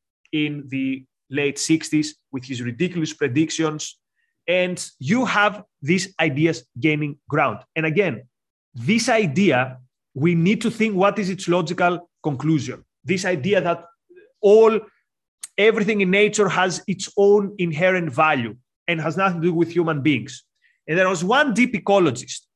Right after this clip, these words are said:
a guy called Bill Duvall, who asks, who gave us this thought experiment. He said, "Let's say there is a room, and in this room, i-, it's cold outside, so no one can go outside. And in this room, you have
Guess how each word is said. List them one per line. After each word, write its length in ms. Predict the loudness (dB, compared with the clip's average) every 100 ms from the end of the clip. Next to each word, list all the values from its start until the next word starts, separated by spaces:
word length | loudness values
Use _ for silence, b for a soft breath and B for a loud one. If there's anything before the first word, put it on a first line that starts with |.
| _ -12
a 40 |
guy 220 | -2 -2
called 380 | 0 -4 -4 -8 _ _ -6
Bill 220 | 2 2 2
Duvall, 440 | 2 2 0 -4 _ _ _ _ -8
who 460 | 2 2 2 -4 0
asks, 640 | 2 2 -2 -6 -8 -12 _ _ _ _ -4
who 160 | -2
gave 180 | 2 2
us 140 | 2
this 180 | 0 -2
thought 220 | -2 -2
experiment. 460 | -4 -2 0 0 0
He 100 | -2
said, 180 | -2 -2 -16 _
"Let's 220 | -2 -2
say 140 | -2 -2
there 140 | -2
is 120 | 0
a 100 | 2
room, 380 | 2 2 -2 -10 _ _ _ _ _ _ _ _ _
and 200 | -4 -2
in 100 | -2
this 240 | -2 0 0
room, 420 | 0 -2 -6 _ _ _ _
i-, 120 | 0
it's 140 | 0 -2
cold 280 | 0 2 2
outside, 480 | -4 -2 -4 -4
so 240 | -4 -4 -4
no 140 | 0 0
one 140 | 0
can 140 | -4 -2
go 140 | 0
outside. 400 | -2 -4 -8 -8 -8 -4
And 160 | -2
in 80 | 0
this 220 | -2 0
room, 240 | 2 2 0
you 80 |
have 260 | 0 0